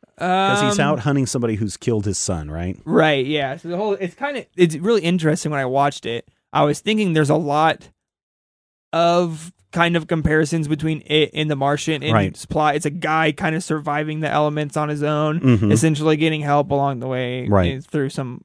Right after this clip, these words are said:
Speaker 2: forces. Um, so there's a lot by that. He is by himself. I would say maybe half the film.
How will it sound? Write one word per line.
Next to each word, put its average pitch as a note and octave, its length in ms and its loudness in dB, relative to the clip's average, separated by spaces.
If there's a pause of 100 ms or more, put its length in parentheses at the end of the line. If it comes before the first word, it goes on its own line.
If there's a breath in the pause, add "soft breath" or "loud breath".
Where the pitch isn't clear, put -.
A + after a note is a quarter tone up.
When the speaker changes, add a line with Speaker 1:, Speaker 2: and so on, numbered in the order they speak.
(140)
Speaker 2:
forces. C3+ 380 -6 (420 soft breath)
Um, C3 560 0 (340)
so D#3 140 -8
there's E3+ 120 0
a G3 40 2
lot G3+ 240 2
by E3 160 2
that. D#3 220 -2 (180)
He F3+ 240 -2
is G3 260 0
by D#3 360 0
himself. D3+ 840 0 (880)
I F#3 160 2
would B3 180 0
say A#3+ 240 2
maybe G3+ 640 2
half F#3+ 380 0
the G3+ 120 -8
film. G3+ 760 0